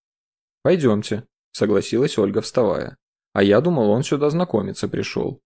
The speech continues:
задиристо заявила она, и все прыснули от смеха. «Несерьезная ты девушка», улыбнулся Михаил Михайлович, выходя из кабинета. Дронго пропустил вперед девушку. Сыркин открыл свой кабинет со словами: «Вы побеседуйте, а я сейчас вернусь».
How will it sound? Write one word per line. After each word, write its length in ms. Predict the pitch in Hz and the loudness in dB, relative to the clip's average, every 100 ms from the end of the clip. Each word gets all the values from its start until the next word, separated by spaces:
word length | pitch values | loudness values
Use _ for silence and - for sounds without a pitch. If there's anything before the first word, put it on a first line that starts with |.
| _ | _
задиристо 540 | 110 107 107 123 - | 0 2 2 -2 -4
заявила 520 | 101 101 98 101 98 95 | -2 0 0 0 0 0
она, 280 | 101 135 | -2 -2
и 60 | 180 | -4
все 260 | - - 113 | -4 -4 -2
прыснули 440 | 107 104 104 101 | -2 -2 -2 -2
от 140 | 104 | -2
смеха. 460 | - - - - - _ _ _ _ _ _ | -6 -10 -12 -14 -18 _ _ _ _ _ _
«Несерьезная 600 | 113 107 127 127 190 143 | -4 0 2 2 0 0
ты 140 | 110 110 | 0 0
девушка», 500 | 107 120 104 - - | 2 0 0 -6 -4
улыбнулся 500 | 104 101 101 - - | -2 -2 -4 -6 -6
Михаил 320 | 101 - 95 | -6 -4 -4
Михайлович, 680 | 98 117 107 65 55 - - | -6 -4 -2 -2 -8 -10 -6
выходя 360 | 104 101 98 | -4 -2 -4
из 100 | 87 | -4
кабинета. 600 | - 107 98 87 - - - _ _ _ _ | -4 -6 -6 -8 -12 -16 -20 _ _ _ _
Дронго 420 | - 107 107 127 151 | -4 2 2 2 0
пропустил 520 | 170 165 165 - 131 | -2 -4 -2 0 0
вперед 300 | - 113 123 | 0 -2 0
девушку. 600 | 107 85 92 - - 127 _ _ | -2 -4 -6 -12 -16 -16 _ _
Сыркин 400 | - 117 127 170 | -2 -2 0 -2
открыл 340 | 160 - 127 | -2 0 0
свой 220 | 120 117 104 | 0 -2 -2
кабинет 400 | 107 98 101 107 | -2 -4 -6 -6
со 100 | - | -8
словами: 560 | - 127 85 80 - - _ - | -4 -2 -4 -6 -12 -16 _ -2
«Вы 160 | 113 | 0
побеседуйте, 840 | 117 110 104 - 185 135 104 - - _ - | 2 2 0 0 0 0 -4 -6 -12 _ -2
а 100 | 104 | 0
я 160 | 127 | 2
сейчас 380 | - - 117 107 | 0 -2 -2 -2
вернусь». 460 | - 107 101 - | -2 -2 -4 -8